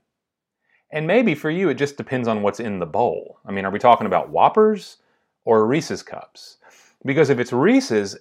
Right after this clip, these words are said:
you know, I, I typically black out and forget how many Reese's I've eaten. Uh, it's a problem that I have, um, especially this time of year. You know, everybody's prone to this. W-, we will redefine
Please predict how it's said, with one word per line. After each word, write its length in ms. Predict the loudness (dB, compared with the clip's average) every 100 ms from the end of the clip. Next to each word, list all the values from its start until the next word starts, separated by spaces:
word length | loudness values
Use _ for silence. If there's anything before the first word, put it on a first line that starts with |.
| -8
you 100 | -4
know, 140 | -2
I, 240 | -2 -6 -6
I 160 | -4 -4
typically 480 | -2 -2 -2 -4 -4
black 380 | -2 -4 -6 -10
out 420 | -10 -10 -12 _ _ -14
and 180 | -12
forget 380 | -10 -4 -4 -4
how 160 | -6 -6
many 440 | -6 -10 -12 -16 _ _ _ -16
Reese's 460 | -12 -10 -10 -10 -10
I've 220 | -10 -10 -8
eaten. 420 | -10 -12 -20 -20 _ _ _ -12
Uh, 220 | -8 -6 -8
it's 100 | -8
a 40 |
problem 440 | 0 2 2 -2
that 100 | -10
I 100 | -14
have, 400 | -12 -12 -12 -14 _ _ -18
um, 380 | -16 -16 -20 _ _ _ -20 _ _ _
especially 340 | -2 -2 -4
this 120 | -8
time 220 | -8 -10
of 60 | -12
year. 320 | -16 -18 -20 -20 _ _ _ _ _ _ _ _ _ _ _ -20 -10
You 120 | -4
know, 120 | 0
everybody's 500 | 4 4 6 4 2
prone 300 | 0 -2 0
to 60 | 0
this. 360 | 0 0 -4 -18
W-, 120 | -20 -16
we 320 | -8 -4 -4 0
will 240 | 2 2
redefine 1120 | 0 -4 -4 -4 -4 -6 -6 -6 -10 -16 -20